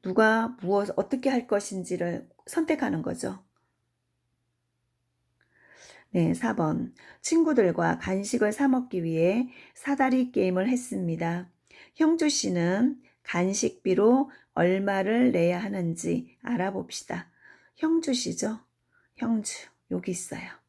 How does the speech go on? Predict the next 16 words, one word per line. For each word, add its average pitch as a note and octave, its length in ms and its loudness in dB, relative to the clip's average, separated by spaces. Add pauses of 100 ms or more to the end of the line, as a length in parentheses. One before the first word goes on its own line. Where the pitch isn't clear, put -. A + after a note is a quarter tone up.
(340)
그러면 E3+ 380 0
이거 E3+ 280 0 (260)
사다리 B3+ 440 2
타기를 F3+ 480 -2
할 A#3+ 100 -2
줄 F#3+ 160 -4
알아야 F#3 300 -2
되는데 D#3+ 760 -2 (800)
사다리를 G3+ 720 -2
한번 G#3 520 -4
올려보겠습니다. F3 1160 -6 (2500)
네, E3 380 0
형주, B3 320 2 (320)
형주. A#3+ 880 2 (560)
사다리 C4 480 0
타기는 G#3 800 0